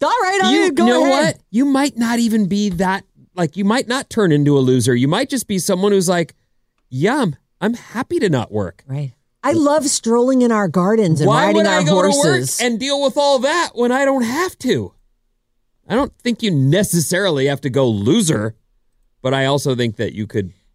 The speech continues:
Speaker 1: That is a danger of
Speaker 2: floating
Speaker 1: that.
Speaker 2: around.
Speaker 1: Yeah. Tom Cruise and that, uh, Russian chick of his,
Speaker 2: Mm-hmm.
Speaker 1: they seem to be heating up. He's rented out an entire floor of some swanky London
Speaker 2: Have you
Speaker 1: restaurant.
Speaker 2: seen her?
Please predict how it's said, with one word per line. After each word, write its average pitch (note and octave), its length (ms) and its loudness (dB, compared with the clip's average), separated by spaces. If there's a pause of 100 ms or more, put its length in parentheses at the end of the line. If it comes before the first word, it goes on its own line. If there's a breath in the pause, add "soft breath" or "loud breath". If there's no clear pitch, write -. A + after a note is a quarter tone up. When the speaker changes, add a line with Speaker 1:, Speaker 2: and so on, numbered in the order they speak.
(140)
Speaker 1:
That G#3 220 -2
is A3 200 -6
a G3+ 220 -4
danger A3 320 -4
of B2 80 -4
Speaker 2:
floating D3 280 0
Speaker 1:
that. D3 60 0
Speaker 2:
around. C#3 440 0 (240)
Speaker 1:
Yeah. A#2+ 220 -6 (1200)
Tom G3+ 220 -2
Cruise G#3+ 500 0
and F3 240 0
that, D#3+ 240 0 (260)
uh, D#3 240 -4
Russian F3 540 -4 (140)
chick G3 220 -8
of G3+ 80 -2
his, G3 400 -4
Speaker 2:
Mm-hmm. G#2+ 440 -6 (100)
Speaker 1:
they D#3+ 120 -4
seem D3 240 -2
to C#3 100 -8
be A#2+ 100 -4
heating A#2 320 -4
up. A#2 180 -2 (400)
He's D#3 180 -2
rented E3 320 -2
out D3+ 200 0
an C3 120 0
entire D3+ 440 -2
floor C#3+ 360 -2
of B2 100 -4
some C#3+ 160 -6
swanky B2+ 440 -4
London A#2+ 320 -2
Speaker 2:
Have A2+ 80 -6
you A2 60 -6
Speaker 1:
restaurant. D3+ 220 -4
Speaker 2:
seen G#3 160 0
her? A#3 240 -4